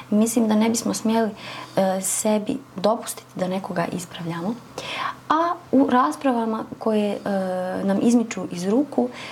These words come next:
mi vrlo često zapravo to radimo. Ako nemamo argumenata za svoje stajalište, mi obično onda, em, kažemo, „Dobro, ali, ovaj,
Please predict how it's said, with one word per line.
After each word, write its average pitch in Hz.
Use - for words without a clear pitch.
mi 254
vrlo 277
često 254
zapravo 190
to 180
radimo. 160
Ako 160
nemamo 226
argumenata 185
za 165
svoje 185
stajalište, 175
mi 202
obično 214
onda, 190
em, 170
kažemo, 170
„Dobro, 170
ali, 165
ovaj, 156